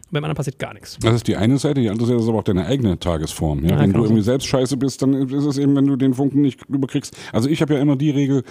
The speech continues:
Speaker 2: es liegt nie am Publikum. Ich glaube, es liegt immer an dem, der auf der Bühne ist. Und wenn du sagst, „Ah, das Publikum war aber heute schlecht“, ich glaube, dann warst du selbst schlecht. Weil dann hast du es nicht geschafft, die Leute zu catchen.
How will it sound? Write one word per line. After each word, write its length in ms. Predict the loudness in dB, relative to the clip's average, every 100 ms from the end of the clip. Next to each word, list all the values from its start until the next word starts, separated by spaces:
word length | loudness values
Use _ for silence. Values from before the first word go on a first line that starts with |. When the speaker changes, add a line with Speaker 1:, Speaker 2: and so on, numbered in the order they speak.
| -14 -16 -4
Speaker 2:
es 180 | -2 0
liegt 280 | -2 2
nie 120 | 2 2
am 120 | -2
Publikum. 500 | -4 -6 -6 -8 -8
Ich 100 | -6
glaube, 240 | 0 0 0
es 140 | -2
liegt 200 | -4 0 2
immer 180 | 2
an 120 | 2 2
dem, 180 | 2
der 80 | 2
auf 100 | 0
der 80 | -2
Bühne 300 | 0 2 2
ist. 200 | 0 0
Und 200 | -2 2
wenn 80 | 0
du 80 | 2
sagst, 340 | 0 -2 -2 -2
„Ah, 80 |
das 80 | 0
Publikum 420 | 0 -2 0 2
war 80 | 2
aber 120 | 0
heute 200 | 0 -2
schlecht“, 260 | -2 -2 -2
ich 40 | -2
glaube, 180 | 0 0
dann 100 | 0
warst 180 | -2
du 40 | -2
selbst 200 | -2 -2
schlecht. 380 | -6 -6 -8 -6
Weil 80 | -2
dann 120 | 0
hast 160 | 0 0
du 60 |
es 60 | 0
nicht 140 | 0
geschafft, 300 | -2 -6 -4
die 40 | -2
Leute 180 | -2 -4
zu 120 | -8
catchen. 420 | -8 -10 -8 -10